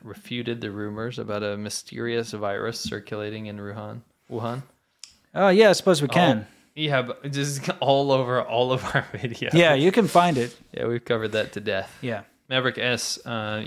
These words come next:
Speaker 1: "U S A will save China very soon by lifting all of Trump's China ban." No.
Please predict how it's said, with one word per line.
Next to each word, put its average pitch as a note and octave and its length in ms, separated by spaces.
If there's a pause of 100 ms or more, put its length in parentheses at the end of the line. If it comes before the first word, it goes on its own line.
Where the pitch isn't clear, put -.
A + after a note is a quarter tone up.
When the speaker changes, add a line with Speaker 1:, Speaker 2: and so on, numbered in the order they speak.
Speaker 1:
"U B2+ 160
S C3 160
A B2 80
will A#2 160
save B2 320
China B2+ 280
very A#2 200
soon A#2+ 380
by A2 140
lifting A#2 440
all A#2 300
of A2 160
Trump's A#2 360
China B2+ 340
ban." G2+ 320 (140)
No. F#2 220